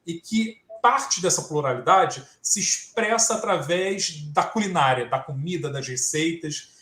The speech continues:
É um tema interessantíssimo, né? O patrimônio, né? É, patrim-, é um tipo de patrimônio material e imaterial ao mesmo tempo, né? Que é a alimentação, a comida. Eu adoro esse tema, mas, assim,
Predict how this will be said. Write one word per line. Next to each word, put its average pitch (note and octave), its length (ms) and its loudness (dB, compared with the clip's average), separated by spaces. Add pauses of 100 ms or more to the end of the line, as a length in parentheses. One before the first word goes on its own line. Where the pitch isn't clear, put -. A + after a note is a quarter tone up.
(380)
É F#3+ 80 2
um B3 200 2
tema C#4 320 4
interessantíssimo, C4 1000 2
né? D3 160 2
O D#3+ 160 -2
patrimônio, F#3 1120 4
né? D#3+ 320 -2 (360)
É, B2 640 0
patrim-, E3 340 -2
é D3 60 -4
um F3+ 160 -2
tipo - 260 -4
de G3+ 60 -8
patrimônio G3 560 0
material F#3 640 6
e G#3 80 -2
imaterial F#3+ 520 4
ao F3 100 2
mesmo D3 320 -4
tempo, G3+ 280 -10
né? D3+ 140 -8
Que D3+ 240 -4
é D3+ 40 2
a F#3 140 -2 (200)
alimentação, D3+ 800 0
a - 80 -4
comida. C3 600 -2 (720)
Eu C#3+ 80 4
adoro D3+ 280 4
esse A3 200 0
tema, F#3 280 -2
mas, G#3+ 160 0
assim, D#3 440 0